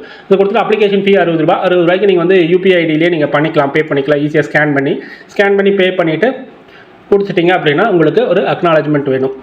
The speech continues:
So, மத்தபடி என்ன அப்படின்னா, இங்க ரொம்ப டிஃபரன்ஸ் எல்லாம் ஒண்ணும் கிடையாதுங்க. லீகல் ஹையர், அதாவது நீங்க தான் வாரிசுன்னு வாரிசு சான்றிதழும், அதே மாதிரி டெத் சர்டிஃபிகேட்டையும் அப்லோட் பண்றது தான் ரொம்ப முக்கியமானது இங்க பொறுத்தவரையில. So, அதனால இது, இங்க அதை வந்து நீங்க எப்பவுமே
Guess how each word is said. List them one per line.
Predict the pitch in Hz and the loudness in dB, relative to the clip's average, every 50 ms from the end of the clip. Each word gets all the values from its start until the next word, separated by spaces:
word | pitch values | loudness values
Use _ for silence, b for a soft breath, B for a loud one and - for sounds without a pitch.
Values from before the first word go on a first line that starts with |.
| - - | -18 -6
So, | - 156 143 147 | -2 0 2 2
மத்தபடி | 147 143 - 170 156 165 175 208 226 | 2 2 2 2 2 2 2 2 2
என்ன | 202 175 175 196 202 | 0 0 2 0 0
அப்படின்னா, | 170 160 165 170 214 | 0 0 0 0 2
இங்க | 233 202 180 | 2 2 2
ரொம்ப | 151 151 160 196 214 | 2 0 0 0 0
டிஃபரன்ஸ் | 185 180 - 190 185 185 | 0 0 0 -2 -2 0
எல்லாம் | 180 165 180 180 | 0 0 0 0
ஒண்ணும் | 165 165 170 165 | 0 0 -2 -2
கிடையாதுங்க. | 156 143 143 139 139 147 196 254 - - - - - | 0 0 0 0 0 0 -2 -2 -2 -6 -12 -6 -2
லீகல் | 151 170 202 208 220 220 220 214 B B B B B - | 0 0 2 2 2 0 0 -2 B B B B B -4
ஹையர், | - 185 185 180 160 | -2 0 0 0 0
அதாவது | 160 160 170 175 180 185 220 220 190 170 156 151 147 143 147 - - - - - - - - - - - - - - - - - - - - | 0 0 0 2 2 2 2 2 2 2 2 2 0 0 -4 -8 -12 -18 -20 -20 -20 -20 -20 -20 -20 -20 -20 -20 -20 -20 -20 -20 -12 -2 0
நீங்க | 156 170 185 185 170 - | 2 4 4 4 2 2
தான் | 175 | 2
வாரிசுன்னு | 165 165 180 190 190 - 202 | 0 0 0 0 0 2 2
வாரிசு | 190 165 160 175 185 - 196 | 4 4 2 0 0 -2 -2
சான்றிதழும், | - 170 151 143 143 147 143 139 190 277 - B B B B B - | -2 0 0 0 0 0 0 0 0 -2 -2 B B B B B 0
அதே | 180 202 208 | 0 2 2
மாதிரி | 185 180 233 226 175 185 | 2 0 0 0 0 -2
டெத் | 180 - - | -2 -2 -2
சர்டிஃபிகேட்டையும் | 202 180 175 165 156 160 151 170 196 226 | -2 -2 -2 -2 -2 0 2 2 0 0
அப்லோட் | - 165 - 175 165 165 170 | 0 -2 0 0 0 0 0
பண்றது | 156 143 143 139 135 | -2 -2 0 0 0
தான் | 175 202 | 2 2
ரொம்ப | 160 143 151 170 | 2 0 0 0
முக்கியமானது | 156 143 143 - 160 147 147 147 143 143 147 - - | 0 -2 0 0 2 2 2 2 0 -4 -6 -6 -2
இங்க | 151 151 147 151 | 0 2 2 2
பொறுத்தவரையில. | 147 156 139 131 143 135 131 127 135 135 B B B B B B B | 0 0 -2 -2 -2 -2 -2 -2 -4 -6 B B B B B B B
So, | - - 170 151 | -2 0 0 2
அதனால | 151 160 180 196 214 226 220 | 2 2 2 2 2 2 0
இது, | 185 180 190 202 208 190 | 2 0 0 0 0 0
இங்க | 190 190 190 170 | 2 2 2 2
அதை | 170 185 196 | 2 0 0
வந்து | 185 185 202 226 233 196 | 0 2 2 2 2 2
நீங்க | 196 180 165 | 2 2 2
எப்பவுமே | 160 160 175 196 190 202 208 | 2 0 0 0 2 2 2